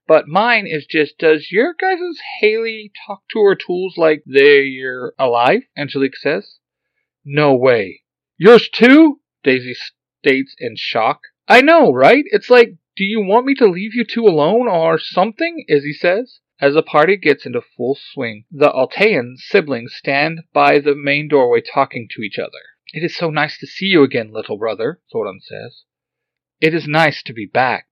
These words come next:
Brohan states. "What is next for you?" Shinon asks. "Yes. Will you return to key making?"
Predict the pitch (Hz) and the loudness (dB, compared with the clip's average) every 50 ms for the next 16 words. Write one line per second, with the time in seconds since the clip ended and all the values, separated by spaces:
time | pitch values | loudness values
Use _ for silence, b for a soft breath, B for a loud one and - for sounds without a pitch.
0 | _ 113 110 110 95 104 95 95 95 - - - 95 95 110 135 _ _ _ _ | _ -6 -6 -6 -6 -10 -16 -18 -18 -20 -16 -14 -12 -12 -12 -14 _ _ _ _
1 | _ _ _ _ _ _ _ _ _ _ _ _ _ _ 147 151 170 185 175 - | _ _ _ _ _ _ _ _ _ _ _ _ _ _ 2 4 4 4 2 0
2 | - 185 220 - - - - 151 120 107 98 104 - - - - 113 107 107 104 | -2 -2 -2 -2 -4 -4 -4 -2 -2 -2 -8 -10 -14 -16 -14 -14 -12 -12 -12 -12
3 | 98 95 98 101 127 143 _ _ _ _ _ _ _ _ _ _ _ _ _ _ | -12 -12 -12 -12 -14 -14 _ _ _ _ _ _ _ _ _ _ _ _ _ _
4 | _ _ _ _ - 117 123 147 147 120 - - - - _ _ _ _ _ _ | _ _ _ _ -10 0 2 4 4 4 0 -4 -16 -20 _ _ _ _ _ _
5 | _ _ 143 143 151 156 160 160 160 160 160 156 - - 156 143 143 147 - - | _ _ -8 -6 -4 -4 -4 -6 -6 -4 -4 -4 -4 -4 -6 -6 -6 -8 -8 -10
6 | 147 143 - - 151 143 139 143 160 151 - 240 285 320 302 294 | -10 -10 -10 -8 -6 -2 0 0 0 0 -2 -8 -8 -8 -12 -18